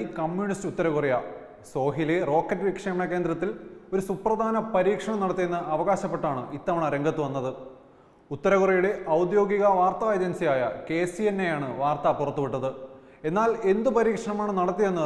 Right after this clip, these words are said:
റിപ്പോർട്ടിൽ വ്യക്തമാക്കുന്നില്ല. പരീക്ഷണം പൂർണ്ണ വിജയമായിരുന്നുവെന്നാണ് വാർത്തയിൽ പറയുന്നത്. ഈ പരീക്ഷണം ലോകരാഷ്ട്രങ്ങൾക്കിടയിൽ ഉത്തര കൊറിയയ്ക്ക് വൻ പ്രാധാന്യം നൽകുമെന്നും റിപ്പോർട്ടിൽ പറയുന്നു. അതേസമയം യു എസിന് മേൽ സമ്മർദ്ദം ചെലുത്താനാണ് ഉത്തര കൊറിയയുടെ പരീക്ഷണമെന്നാണ്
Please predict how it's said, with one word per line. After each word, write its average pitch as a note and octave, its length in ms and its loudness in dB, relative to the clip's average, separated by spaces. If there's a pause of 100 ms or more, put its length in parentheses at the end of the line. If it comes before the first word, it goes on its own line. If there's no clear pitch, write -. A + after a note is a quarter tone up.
റിപ്പോർട്ടിൽ E3 420 0
വ്യക്തമാക്കുന്നില്ല. C#3 680 0 (760)
പരീക്ഷണം F3 520 2
പൂർണ്ണ G3 360 0
വിജയമായിരുന്നുവെന്നാണ് F#3 880 0
വാർത്തയിൽ D#3+ 460 2
പറയുന്നത്. C#3 400 0 (720)
ഈ B3 120 2
പരീക്ഷണം A3 420 0 (140)
ലോകരാഷ്ട്രങ്ങൾക്കിടയിൽ G3+ 960 2 (180)
ഉത്തര G#3 160 0 (100)
കൊറിയയ്ക്ക് F#3+ 340 2 (120)
വൻ F#3 100 0 (160)
പ്രാധാന്യം F#3+ 680 -2
നൽകുമെന്നും E3 380 0 (100)
റിപ്പോർട്ടിൽ D#3+ 420 -2
പറയുന്നു. C3+ 300 0 (1300)
അതേസമയം F3+ 480 0 (140)
യു F#3 180 4
എസിന് G#3+ 260 -2
മേൽ G#3 140 2 (160)
സമ്മർദ്ദം G3+ 480 0
ചെലുത്താനാണ് F#3+ 480 0 (140)
ഉത്തര G3 280 -2
കൊറിയയുടെ F#3+ 260 2 (140)
പരീക്ഷണമെന്നാണ് E3+ 680 -2